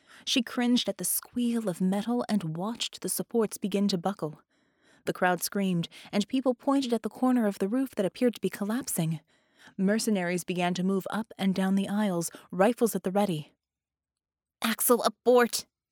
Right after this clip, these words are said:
Bella snapped. "We're going to have a bloodbath on our hands." "We're on it," came a whispered voice over the Overwatch One channel.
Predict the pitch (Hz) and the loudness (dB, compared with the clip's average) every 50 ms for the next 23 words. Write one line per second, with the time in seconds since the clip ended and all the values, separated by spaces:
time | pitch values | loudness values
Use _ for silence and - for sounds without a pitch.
0 | _ _ - 180 151 135 135 143 - - - 170 147 147 165 - - - _ _ | _ _ -6 -4 -2 -2 -2 -2 -2 -2 -2 -2 -6 -6 -10 -14 -18 -20 _ _
1 | _ _ _ - 285 330 294 277 311 302 302 302 277 240 240 233 214 214 - 294 | _ _ _ -2 0 0 2 4 4 4 4 4 2 2 2 2 2 0 0 2
2 | 320 330 302 262 - 214 196 - 196 196 196 196 202 196 175 175 180 185 - - | 4 4 4 4 2 0 2 4 4 4 4 4 4 2 2 0 -2 -2 -2 -4
3 | - _ _ _ _ _ _ _ _ _ _ _ _ _ _ _ _ _ _ _ | -6 _ _ _ _ _ _ _ _ _ _ _ _ _ _ _ _ _ _ _
4 | _ _ - 143 143 139 147 139 143 139 143 147 147 139 - - - - - - | _ _ -12 -8 -2 0 2 2 2 2 0 0 -2 -2 -6 -8 -6 -6 -6 -6
5 | - _ _ _ _ _ _ _ _ _ _ _ - - 180 165 160 151 147 160 | -10 _ _ _ _ _ _ _ _ _ _ _ -4 -2 0 0 0 0 -2 -2
6 | 165 - - - 175 170 156 156 151 160 160 160 156 - - - 170 - 165 160 | -4 -4 -4 -4 -6 -6 -4 -4 -2 -2 0 0 -2 -4 -6 -6 -4 -4 -4 -4
7 | 160 147 165 165 160 160 143 147 160 156 - - - 170 170 165 160 - - 165 | -2 -2 -2 -2 -2 -4 -4 -4 -4 -6 -6 -6 -4 -4 -4 -2 -4 -6 -6 -6
8 | 160 156 156 156 160 - | -8 -6 -6 -8 -10 -12